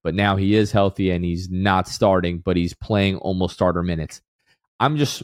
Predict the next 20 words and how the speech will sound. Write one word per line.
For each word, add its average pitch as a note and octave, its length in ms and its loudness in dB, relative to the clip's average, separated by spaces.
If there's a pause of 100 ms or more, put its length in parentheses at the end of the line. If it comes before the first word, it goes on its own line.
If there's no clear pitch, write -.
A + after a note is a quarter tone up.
so C#3+ 420 2
confused G#2 880 0 (320)
at F#2+ 200 0
what G2 180 0
is F2 160 -2
going F#2 280 -2
on E2+ 160 0
with D#2+ 160 -2
Markelle, D#2+ 540 -2 (1080)
like, D#2+ 200 -4 (240)
the, F2 320 0
the F2 160 0
last D#2+ 400 -2 (180)
few F2+ 180 -2
weeks D2+ 280 -10
here - 280 -12 (840)
since G2 280 -2
he's F2+ 200 0
come D#2+ 200 -2
back. - 400 -12